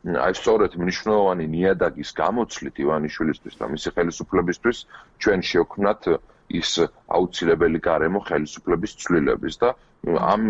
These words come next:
თვალსაზრისით ეს არჩევნები ნამდვილად ძალიან დამაიმედებელი, ე, იყო და არის, იმიტომ რომ სწორედ აი ეს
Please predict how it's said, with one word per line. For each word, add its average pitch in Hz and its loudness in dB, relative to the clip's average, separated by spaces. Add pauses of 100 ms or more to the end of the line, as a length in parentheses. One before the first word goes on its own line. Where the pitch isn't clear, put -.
თვალსაზრისით 113 -2
ეს 85 -2
არჩევნები 90 0
ნამდვილად 78 2
ძალიან 80 2
დამაიმედებელი, 78 0
ე, - -4 (640)
იყო 85 2
და 80 2
არის, 80 0
იმიტომ 87 -2
რომ 101 -4
სწორედ 92 2
აი 78 0
ეს 78 -2